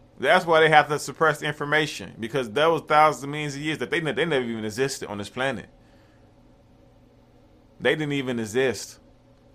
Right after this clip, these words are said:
And so sometimes we'll say, "Oh, they got a five hundred year leg up." Yeah, and this system that we have embraced, which is not even ours.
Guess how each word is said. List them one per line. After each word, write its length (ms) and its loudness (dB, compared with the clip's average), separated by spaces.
And 160 -2
so 220 0
sometimes 340 -2
we'll 120 -2
say, 100 -6
"Oh, 120 0
they 100 0
got 180 0
a 40 0
five 200 2
hundred 140 -2
year 260 -2
leg 240 0
up." 140 0
Yeah, 140 2
and 100 -2
this 140 -2
system 220 -4
that 100 -2
we 220 -4
have 340 2
embraced, 480 0
which 120 -8
is 60 -12
not 140 0
even 160 -4
ours. 600 2